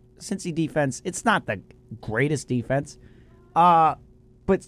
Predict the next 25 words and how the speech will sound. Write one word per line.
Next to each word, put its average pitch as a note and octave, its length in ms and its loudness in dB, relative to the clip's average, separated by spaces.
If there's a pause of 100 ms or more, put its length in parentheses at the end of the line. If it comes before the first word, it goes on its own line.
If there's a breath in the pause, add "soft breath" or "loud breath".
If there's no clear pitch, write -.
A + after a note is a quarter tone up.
(120)
even G3+ 320 -2
still, F3+ 460 2
I B2 80 4
mean, B2+ 180 6
the B2 100 2
lack D3+ 360 -2
of A2+ 260 4 (520 soft breath)
cohesion D3 640 4
on B2 100 6
this A#2+ 160 2
Tampa F3 320 0
Bay C3+ 240 4
offense. C3 640 0 (500)
Look, E3 140 2
if D#3+ 100 6
it, D4 120 6
if - 160 4
it C4+ 140 2
were D4+ 100 4
to B3 80 8
get D#3+ 240 4
clicking E3 360 2
all C#3+ 200 6
at C#3 80 0
once, C#3 400 0